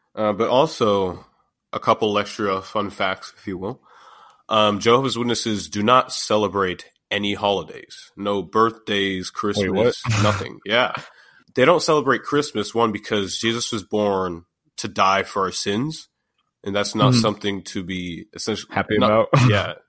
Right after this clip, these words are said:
Speaker 1: it's happy about or celebrated in any way. Uh, so that's a bad thing. And also with Easter, Jesus Christ died for us,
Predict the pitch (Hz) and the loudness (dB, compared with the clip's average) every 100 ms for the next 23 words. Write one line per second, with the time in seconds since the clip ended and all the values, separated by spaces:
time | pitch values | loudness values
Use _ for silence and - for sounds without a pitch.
0 | _ - 113 110 104 98 90 92 - 120 | _ -2 0 2 2 2 0 -2 -2 2
1 | 120 98 98 92 92 98 101 92 98 87 | 2 2 -2 -4 -4 -4 -4 -2 -2 -4
2 | - - - - _ _ _ - 101 95 | -8 -20 -20 -20 _ _ _ -4 -2 -2
3 | - 101 104 87 117 113 98 104 110 - | 0 0 -2 0 0 0 -2 -2 -2 -4
4 | 98 - - 135 - - 78 - _ _ | -6 -8 -8 -6 -6 -8 -14 -16 _ _
5 | _ 95 110 117 - 117 - - - 101 | _ -8 -6 -4 0 0 -2 -12 -2 0
6 | 113 - - - _ 85 82 78 - - | 0 -2 -10 -16 _ -12 -10 -10 -12 -18